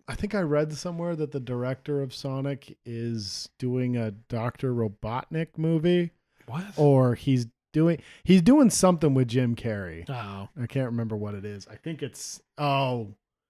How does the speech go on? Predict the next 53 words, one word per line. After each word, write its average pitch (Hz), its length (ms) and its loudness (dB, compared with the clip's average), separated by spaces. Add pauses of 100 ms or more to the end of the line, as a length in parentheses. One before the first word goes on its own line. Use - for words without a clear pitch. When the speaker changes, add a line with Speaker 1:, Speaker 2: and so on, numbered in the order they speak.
(1600)
Speaker 1:
Oh, 101 200 -12
God. 90 400 -16 (680)
I 117 100 -10
think 127 240 -10
it's, - 200 -12
like, 107 220 -12
another 101 360 -12
Ace 101 180 -14
Ventura. 95 580 -14 (160)
Speaker 2:
Oh, 156 400 4
okay. - 180 -6
Speaker 1:
'Cause 123 140 -2
we're 139 120 0
gonna 131 200 0
roll 123 460 0
that 131 240 -2
one 113 260 -4
out 107 200 -8
of 104 60 -8
the 104 140 -8
Speaker 2:
You 170 100 4
know 185 120 8
what? 185 160 6
Speaker 1:
coffin. 190 120 4
Speaker 2:
Now, 175 260 8
you 156 260 2
know 147 180 2
what? 151 280 2
Yes, 143 520 -4
that 143 180 -2
is 147 240 0
what 135 140 -6
I 120 60 -8
Speaker 1:
There 120 100 -4
Speaker 2:
heard. 113 160 0
Speaker 1:
is, 117 60 -4
Speaker 2:
It's 127 120 -2
Speaker 1:
is - 60 -4
that 151 60 2
Speaker 2:
another 147 220 2
Speaker 1:
what - 100 2
it - 40 2
Speaker 2:
Ace - 60 0
Speaker 1:
is? 127 60 0
Yeah. 127 80 -2
Speaker 2:
Ventura. 135 460 -4 (100)
Yeah. 113 260 -10 (560)
That's 131 160 -10
what 131 100 -6
I 123 60 -6
heard, 113 240 -10
too. 113 260 -12 (220)
Speaker 1:
God. - 600 -14